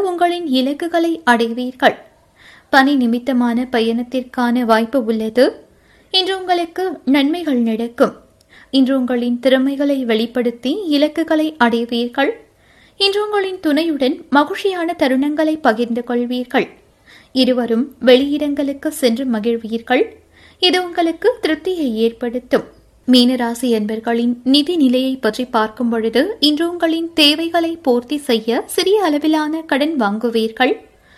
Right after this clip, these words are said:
இன்று உங்களின் தேவைகளை பூர்த்தி செய்யும் அளவிற்கு உங்களின் கையில் பணம் இருக்கும். இன்று உங்களின் ஆரோக்கியத்தை பற்றி பார்க்கும் பொழுது சிறப்பான ஆரோக்கியத்தை பராமரிப்பீர்கள். இன்று திடமான, உறுதியான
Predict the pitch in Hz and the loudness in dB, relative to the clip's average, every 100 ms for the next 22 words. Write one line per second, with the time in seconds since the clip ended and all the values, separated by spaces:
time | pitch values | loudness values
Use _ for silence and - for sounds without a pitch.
0 | - - - 381 381 392 381 381 359 359 | -20 -20 -2 2 2 2 0 -2 -2 2
1 | 349 415 440 403 381 370 277 277 320 311 | 2 4 4 4 2 0 -2 0 -6 -4
2 | 277 302 277 254 240 233 233 311 453 - | -4 -6 -2 0 2 0 -2 -2 -2 0
3 | 349 349 359 359 359 262 240 247 285 302 | 0 2 -2 -2 -2 0 0 0 -4 -2
4 | - 277 320 311 226 233 240 - - - | 0 0 0 -4 -2 -2 -2 -2 -2 -8
5 | _ _ _ - - - 285 277 269 269 | _ _ _ -20 -16 -2 0 0 0 0
6 | 247 247 - 240 247 269 269 277 277 277 | 0 0 6 6 6 0 -4 -4 -4 -4
7 | 226 233 240 226 214 220 240 226 220 254 | -4 -4 -4 -4 -4 -4 -4 -2 -2 -2
8 | 415 - 311 302 294 285 294 - 233 233 | -4 -2 -2 0 -2 0 -2 2 2 2
9 | 254 269 277 285 285 247 214 214 226 240 | 0 -2 -4 -4 -4 0 0 2 0 -2
10 | 240 220 220 220 269 440 - _ _ _ | -2 0 0 4 4 2 -2 _ _ _
11 | _ 381 381 359 339 453 - _ 359 359 | _ 2 2 4 0 0 -10 _ 0 2
12 | 427 381 320 285 359 - 285 339 349 302 | 2 2 0 2 0 0 0 0 0 -2
13 | 254 277 | -2 -2